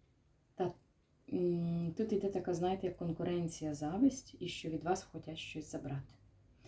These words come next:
Тож будьте пильні. Як говориться, ем, не дрімайте, працюйте також.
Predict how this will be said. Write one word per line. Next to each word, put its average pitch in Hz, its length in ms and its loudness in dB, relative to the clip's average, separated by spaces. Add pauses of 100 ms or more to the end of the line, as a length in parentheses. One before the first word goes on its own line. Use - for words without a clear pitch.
(280)
Тож 175 160 -2
будьте 180 320 2
пильні. 151 440 2 (1120)
Як 160 220 0
говориться, 165 840 0
ем, 165 760 -4 (600)
не 180 140 2
дрімайте, 170 540 2
працюйте 160 520 -2
також. - 500 -10